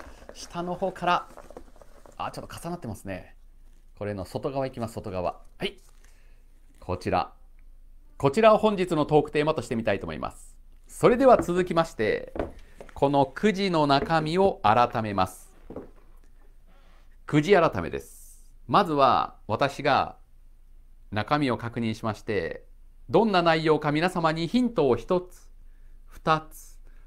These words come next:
三つと出していきたいと思います。皆さんはそのヒントを聞きながら、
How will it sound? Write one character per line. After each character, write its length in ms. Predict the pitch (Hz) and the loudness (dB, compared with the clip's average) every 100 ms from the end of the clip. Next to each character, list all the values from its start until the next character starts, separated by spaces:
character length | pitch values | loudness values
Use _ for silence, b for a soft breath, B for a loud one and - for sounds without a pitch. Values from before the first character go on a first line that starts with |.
| - | -10
三 320 | 101 139 156 - | -2 0 -2 -6
つ 160 | - 240 | -6 -4
と 460 | 240 170 131 107 95 | 2 2 4 2 2
出 140 | 165 | 0
し 60 | - | 0
て 100 | 117 | -4
い 60 | |
き 40 | - | -2
た 100 | 92 | -4
い 60 | |
と 80 | 85 | -4
思 80 | 76 | -10
い 60 | |
ま 120 | 73 - | -12 -16
す。 220 | - - - - - - - - - - - - - - - - - 117 | -20 -20 -20 -20 -20 -20 -20 -20 -20 -20 -20 -20 -20 -20 -20 -20 -8 0
皆 240 | 170 233 | 2 2
さ 160 | 226 196 | 2 2
ん 60 | |
は 100 | 185 | 2
そ 100 | 185 | 0
の 80 | 170 | -2
ヒ 160 | 156 254 | 0 0
ン 80 | |
ト 140 | 240 165 | 2 2
を 80 | 139 | 2
聞 100 | - | -2
き 80 | |
な 140 | 185 160 | -4 -2
が 80 | 113 | 0
ら、 440 | 90 69 - - | 0 -2 -6 -12